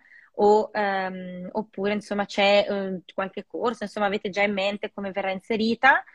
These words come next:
Ehm, e basta. Se, se proprio veramente hanno chiarito tutto, non vi viene in mente niente, siete, eh, nel panico, un semplice: "No, mi sembra che per ora sia tutto chiaro,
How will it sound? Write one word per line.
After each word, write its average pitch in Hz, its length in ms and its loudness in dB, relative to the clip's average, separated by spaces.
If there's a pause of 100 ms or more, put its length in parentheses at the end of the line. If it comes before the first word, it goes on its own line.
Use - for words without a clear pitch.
(460)
Ehm, 180 960 0
e - 120 -2
basta. 190 340 6
Se, - 240 0
se 262 260 4
proprio 269 300 2
veramente 233 460 0
hanno 208 180 -6
chiarito 240 480 -4
tutto, 226 420 -8
non 196 220 -6
vi 220 120 0
viene 247 220 -2
in 254 100 -4
mente 247 360 -2
niente, 226 380 -4
siete, 208 400 -6 (380)
eh, 196 260 0
nel 285 200 0
panico, 240 360 0
un 247 80 0
semplice: 208 560 -2
"No, 262 160 2
mi 190 120 -6
sembra 202 300 -4
che 202 140 -6
per 233 160 -2
ora 190 180 0
sia 220 200 -6
tutto 226 300 -6
chiaro, 196 500 2